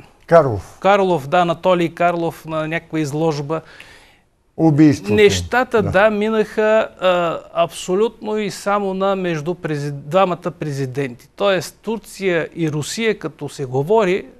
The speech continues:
Speaker 2: това са само на, и затова са тия срещи, господин Коритаров, понеже много са затлачени отношенията, е, че на междудържавно ниво,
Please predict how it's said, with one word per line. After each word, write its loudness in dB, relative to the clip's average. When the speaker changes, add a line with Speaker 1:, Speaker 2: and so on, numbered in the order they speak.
Speaker 2:
това 0
са -10
само 0
на, -2
и 0
затова -2
са -6
тия -2
срещи, 0
господин -2
Коритаров, -6
понеже 0
много -2
са 0
затлачени 2
отношенията, -4
е, 0
че -2
на 0
междудържавно 2
ниво, 0